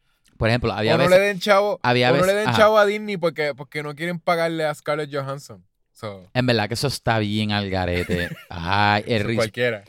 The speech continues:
Speaker 1: loco, el response, el response que le hicieron.
Speaker 2: <laughs> Go with your gut.
Speaker 1: Lo que hicieron respondiendo a, a lo que,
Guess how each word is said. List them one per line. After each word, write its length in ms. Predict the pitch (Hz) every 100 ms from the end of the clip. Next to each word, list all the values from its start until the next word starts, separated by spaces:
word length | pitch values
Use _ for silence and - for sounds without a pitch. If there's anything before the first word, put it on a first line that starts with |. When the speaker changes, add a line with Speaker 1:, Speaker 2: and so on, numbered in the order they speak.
| _
Speaker 1:
loco, 320 | 107 107 139
el 60 | 127
response, 580 | 120 - - 110 127 -
el 160 | 113
response 480 | 101 110 - 113 120
que 100 | -
le 60 | 143
hicieron. 600 | 147 131 127 127 110 98
Speaker 2:
<laughs> 520 | - _ _ - - -
Go 280 | 127 135 139
with 180 | 151
your 160 | 139 143
gut. 260 | 127 113 104
Speaker 1:
Lo 160 | 120
que 80 | 123
hicieron 280 | 120 127 170
respondiendo 840 | 165 156 - 131 110 110 123 143
a, 480 | 151 139 131 123 113
a 40 | 117
lo 140 | 113
que, 200 | 117 107